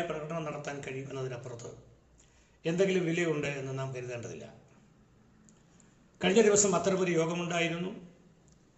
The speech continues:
ഏതാണ്ട് പത്ത് നാനൂറ്റി അമ്പതിൽ പരം പുരോഹിതന്മാരുള്ള ഈ രൂപതയിൽ, അത് ഇപ്പോൾ നിലവിലുള്ളവരും അല്ലാത്തവരുമായ എന്ന് പറഞ്ഞാൽ ശുശ്രൂഷ ചെയ്യുന്നവരും വിശ്രമ ജീവിതം നയിക്കുന്നവരും എല്ലാവർക്കും അതിൽ പങ്കെടുക്കാം. പക്ഷേ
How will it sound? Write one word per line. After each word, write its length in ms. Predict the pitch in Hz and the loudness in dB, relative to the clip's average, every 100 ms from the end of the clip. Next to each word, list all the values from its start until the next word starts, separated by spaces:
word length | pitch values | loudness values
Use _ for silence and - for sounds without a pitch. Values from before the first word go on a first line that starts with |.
| _ - | _ 0
ഏതാണ്ട് 400 | 180 185 180 175 170 | 2 4 2 2 2
പത്ത് 240 | 170 160 165 160 | 2 4 4 4
നാനൂറ്റി 420 | 160 165 156 160 156 156 147 | 2 0 0 -2 -4 -4 -4
അമ്പതിൽ 280 | 151 151 - | -2 -4 -4
പരം 200 | 143 139 139 - | -4 -4 -6 -8
പുരോഹിതന്മാരുള്ള 840 | 131 151 156 160 160 160 147 139 131 131 131 | 0 2 2 2 0 -2 -2 -4 -6 -6 -6
ഈ 20 | 156 - 131 | -6 -6 -6
രൂപതയിൽ, 400 | 131 123 110 - - - _ _ _ _ _ _ _ _ _ _ | -6 -6 -8 -10 -20 -20 _ _ _ _ _ _ _ _ _ _
അത് 200 | 165 180 185 - 156 | 0 2 2 0 -4
ഇപ്പോൾ 240 | 165 180 180 147 | -2 0 0 -2
നിലവിലുള്ളവരും 680 | 160 175 170 151 160 175 185 - - 135 | -2 0 0 0 0 0 -2 -4 -8 -4
അല്ലാത്തവരുമായ 760 | 147 165 170 180 165 147 107 98 - - - - | 2 2 2 0 -2 -2 -6 -10 -14 -20 -14 -6
എന്ന് 120 | 151 147 | -2 -2
പറഞ്ഞാൽ 340 | 135 135 180 - - | -2 -2 -4 -6 -4
ശുശ്രൂഷ 340 | 156 - 165 151 160 | -2 0 0 -2 0
ചെയ്യുന്നവരും 500 | 147 156 160 160 - - - | -2 0 0 0 -2 -8 -10
വിശ്രമ 240 | 143 175 190 | -4 0 0
ജീവിതം 220 | 180 175 165 | 2 0 0
നയിക്കുന്നവരും 420 | 147 151 151 147 | -2 -2 -4 -2
എല്ലാവർക്കും 420 | 139 156 165 175 175 | 0 0 0 0 -4
അതിൽ 120 | 139 | -6
പങ്കെടുക്കാം. 420 | 131 131 127 117 139 | -6 -6 -8 -8 -10
പക്ഷേ 260 | 123 120 127 | -10 -6 -4